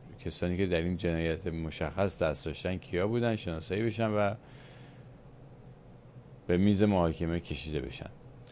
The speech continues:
اه، خبر بعدی راجع به آقای مسعود مسعودی. دیروز پیروز یه دفعه خبری اومد و همه جا هم پخش شد به اسم این که این آقای مسعود، اول گفتن که مسعود مسعودی به قتل رسیده و بعد اومدن گفتن که نه، ایشون گم شده.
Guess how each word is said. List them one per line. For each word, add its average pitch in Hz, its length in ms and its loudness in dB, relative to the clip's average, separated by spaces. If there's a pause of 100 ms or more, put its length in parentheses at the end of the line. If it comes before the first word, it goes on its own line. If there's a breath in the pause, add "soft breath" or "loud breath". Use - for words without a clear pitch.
(440 loud breath)
اه، 95 340 6
خبر 147 540 8
بعدی 131 280 6
راجع 107 260 6
به 117 60 8
آقای 110 160 8
مسعود 95 480 4
مسعودی. 76 480 0 (1400)
دیروز 117 340 6
پیروز 135 340 6
یه 143 80 6
دفعه 123 260 6
خبری 113 420 4
اومد 131 360 4
و 135 180 4
همه 107 340 2
جا 131 140 6
هم 117 60 4
پخش 107 340 2
شد 101 140 2
به 92 100 0
اسم 92 200 -2
این 101 140 0
که 104 120 -2
این 101 140 0
آقای 95 300 2
مسعود، 95 360 -2
اول 113 400 6
گفتن 117 300 2
که 120 60 2
مسعود 107 340 2
مسعودی 98 400 0
به 110 80 6 (120)
قتل 123 380 6
رسیده 131 320 4
و 104 140 8
بعد 107 260 6
اومدن 107 300 4
گفتن 104 320 2
که 104 260 6 (440 loud breath)
نه، 104 80 6
ایشون 92 340 2
گم 95 220 6
شده. 73 280 -4